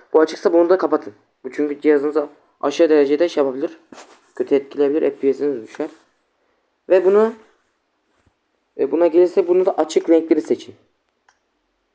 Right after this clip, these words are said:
E, açık renkleri seçin. Eğer böyle kırk beş, kırk beş F P S destekliyorsa, gene de kasıyorsa şey yapın. Bunlara sarı falan alın. Ben de hiç kasmıyor. O yüzden de.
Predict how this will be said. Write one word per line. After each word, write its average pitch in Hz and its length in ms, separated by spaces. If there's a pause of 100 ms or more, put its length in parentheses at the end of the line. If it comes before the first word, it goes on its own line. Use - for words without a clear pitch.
(600)
E, 65 260
açık 135 260
renkleri 147 260
seçin. 147 360 (340)
Eğer 131 140
böyle 135 180
kırk 131 180
beş, - 300 (840)
kırk 127 200
beş 147 140
F 143 160
P 139 160
S - 260 (360)
destekliyorsa, 147 640
gene 143 180
de 139 80
kasıyorsa 151 580 (500)
şey 165 160
yapın. 107 200 (400)
Bunlara 147 340
sarı 147 320
falan 151 180
alın. 127 280
Ben 147 200
de 143 160 (840)
hiç 147 160
kasmıyor. 135 460 (920)
O 143 80
yüzden 127 200
de. 151 120